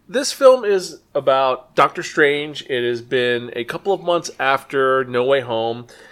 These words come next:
and his life has come to kind of an interesting point of view, and he ends up running into America Chavez,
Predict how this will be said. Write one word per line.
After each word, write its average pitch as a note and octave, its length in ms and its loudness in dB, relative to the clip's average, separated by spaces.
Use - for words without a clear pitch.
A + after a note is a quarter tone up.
and C3+ 380 2
his E3+ 180 -4
life G#3+ 240 -2
has A3+ 220 -4
come G#3+ 340 -8
to G#3+ 80 -12
kind G3+ 300 -6
of G3+ 80 -6
an F3+ 80 -6
interesting F#3 480 -10
point F3+ 300 -4
of D3+ 80 -8
view, E3+ 280 0
and D#3 80 -4
he E3 80 -2
ends G3+ 160 -2
up D3 100 -6
running E3+ 280 2
into E3+ 500 -6
America C3 480 0
Chavez, E3+ 760 -4